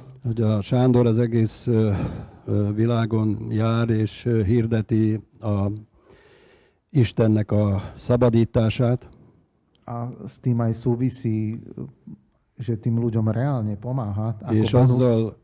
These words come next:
Speaker 1: összefügg, hogy az embereknek reálisan segítséget nyújt.
Speaker 2: Tak nebuduje len vieru všetkých ostatných, ale buduje ho to aj jeho
Speaker 1: Sa-
Speaker 2: samého. Čiže to je taký viacečný meč, ktorý, ktorý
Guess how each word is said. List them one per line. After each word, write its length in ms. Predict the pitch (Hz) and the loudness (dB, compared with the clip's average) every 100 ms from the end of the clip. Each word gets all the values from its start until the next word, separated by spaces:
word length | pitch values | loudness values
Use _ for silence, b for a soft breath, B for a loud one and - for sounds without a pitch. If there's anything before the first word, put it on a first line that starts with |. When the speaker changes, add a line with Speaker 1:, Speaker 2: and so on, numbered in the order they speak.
| - | 0
Speaker 1:
összefügg, 640 | 127 131 - 120 127 127 - | 2 2 0 0 2 2 2
hogy 320 | 123 117 110 - | 0 0 -2 -6
az 140 | 104 | -2
embereknek 680 | 113 113 110 107 - 107 - | 0 0 0 -2 -4 -6 -4
reálisan 760 | 113 113 107 107 - 104 101 101 | -2 0 0 -2 -2 -4 -4 -4
segítséget 760 | - 110 120 107 120 117 113 | -2 0 0 0 2 2 2
nyújt. 320 | 123 123 - - _ _ _ _ _ - | 4 4 2 -8 _ _ _ _ _ -10
Speaker 2:
Tak 160 | 110 | -4
nebuduje 560 | 120 165 202 135 113 110 | -2 0 0 0 2 2
len 240 | 113 113 - | 2 -2 -4
vieru 480 | 117 117 117 120 113 | -4 0 0 0 -4
všetkých 460 | - 127 117 123 117 | -6 -6 -6 -4 -4
ostatných, 580 | 120 - 123 - 120 110 | -4 -4 -6 -2 -2 0
ale 140 | 110 | -2
buduje 400 | 107 120 120 120 | -2 -4 -2 -2
ho 140 | 117 117 | -2 -4
to 240 | 120 110 | -2 -2
aj 240 | 113 110 113 | -2 -2 -2
jeho 240 | 127 127 | 0 -2
Speaker 1:
Sa- 220 | 107 123 | -4 -4
Speaker 2:
samého. 240 | 131 123 110 | -2 -2 -4
Čiže 280 | 110 110 120 | -6 -4 -4
to 160 | 127 | 0
je 160 | 123 120 120 - _ | 0 0 -4 -20 _
taký 320 | 123 117 131 107 - - | -14 -10 -12 -12 -16 -16
viacečný 880 | - 104 123 139 - 139 - 117 113 | -6 0 0 0 -4 -4 -4 -4 -2
meč, 240 | 123 131 | -4 -6
ktorý, 400 | - 117 110 104 B B B B B - | -4 -2 -2 -4 B B B B B -6
ktorý 480 | 117 113 110 107 | -2 -2 -4 -6